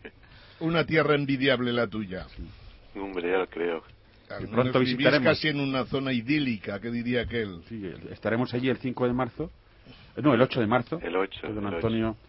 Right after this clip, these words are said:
Speaker 2: Pues que
Speaker 1: pronunciará una conferencia en, en allí, en la, en Logroño, organizada por el grupo, nuestro grupo de repúblicos en, en La Rioja, entre Logroño y,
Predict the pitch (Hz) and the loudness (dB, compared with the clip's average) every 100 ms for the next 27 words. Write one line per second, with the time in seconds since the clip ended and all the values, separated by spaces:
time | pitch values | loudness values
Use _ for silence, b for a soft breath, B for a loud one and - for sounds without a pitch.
0 | b b b b - 107 98 98 98 107 | b b b b -6 -6 -4 -6 -4 2
1 | 107 110 110 101 110 95 - 107 104 - | 4 4 2 -2 -4 -6 -4 -4 -4 -2
2 | 104 95 90 87 87 b b b b - | -2 0 -4 -10 -14 b b b b -20
3 | - - 95 95 90 87 95 143 120 - | -20 -14 -8 -8 -8 -8 -2 -2 -2 -12
4 | 87 92 87 85 80 87 90 104 113 120 | -14 -10 -8 -10 -10 -8 -2 0 0 -2
5 | 104 95 104 107 110 104 101 90 98 110 | -2 -6 -2 0 0 0 -6 -4 -4 -4
6 | 107 101 95 92 - 95 104 107 98 92 | -2 -2 -4 -8 -8 -8 -6 -2 -2 -2
7 | 87 104 101 92 98 92 - b b b | -6 -6 -6 -6 -4 -4 -8 b b b
8 | b - 101 98 92 90 85 80 78 78 | b -10 -6 -4 -4 -8 -8 -10 -12 -14
9 | b b b b 98 98 95 117 147 - | b b b b -6 -4 0 2 2 0
10 | 71 _ b b b 92 92 87 90 92 | -14 _ b b b -12 -12 -8 -4 0
11 | 104 107 101 95 92 90 87 | 2 0 0 -2 -4 -6 -10